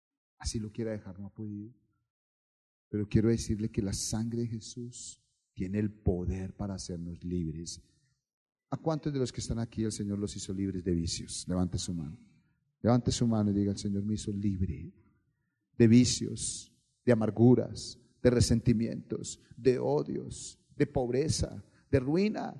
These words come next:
de escasez". Amén. La redención es eso. La palabra dice que Él nos libró de la esclavitud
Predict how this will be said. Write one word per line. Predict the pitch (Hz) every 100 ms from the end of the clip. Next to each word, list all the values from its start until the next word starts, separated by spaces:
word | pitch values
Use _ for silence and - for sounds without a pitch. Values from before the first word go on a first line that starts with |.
| - -
de |
escasez". | 165 - 185 - 262 311 285 - - - - - _ _ _
Amén. | 147 170 240 311 294 - - - - _ _ _ -
La | 175 196
redención | 196 202 190 - - 196 240 302 220
es | 170 -
eso. | 180 180 - - - _ _ _ _ _ _
La | 175
palabra | 185 196 208 226
dice | 196 247 196 240
que | - 202 208
Él | 233
nos | 233 208
libró | 202 196
de | 226
la | 220
esclavitud | - 202 185 190 190 214 233